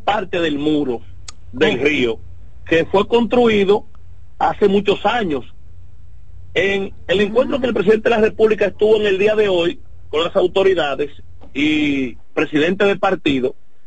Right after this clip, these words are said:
Speaker 1: no fue posible, eh, abordar al presidente de la República,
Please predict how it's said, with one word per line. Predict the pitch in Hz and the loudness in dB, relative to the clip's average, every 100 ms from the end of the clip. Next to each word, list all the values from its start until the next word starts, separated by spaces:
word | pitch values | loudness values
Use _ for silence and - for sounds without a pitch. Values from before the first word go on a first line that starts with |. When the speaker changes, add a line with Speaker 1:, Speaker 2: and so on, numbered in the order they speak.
| - - - | -14 -12 -4
Speaker 1:
no | 143 202 | 2 2
fue | 196 220 | 2 2
posible, | 214 202 180 165 135 139 - - - - - - - - | 0 0 2 2 0 -2 -4 -10 -12 -12 -12 -12 -12 -4
eh, | 147 156 156 143 139 135 | 0 2 2 2 2 0
abordar | 143 160 165 170 180 220 | 0 0 2 2 2 2
al | |
presidente | 214 202 208 208 | 0 2 2 4
de | 214 | 2
la | 196 | 2
República, | 180 - 254 220 156 143 135 | 0 0 2 2 2 0 -2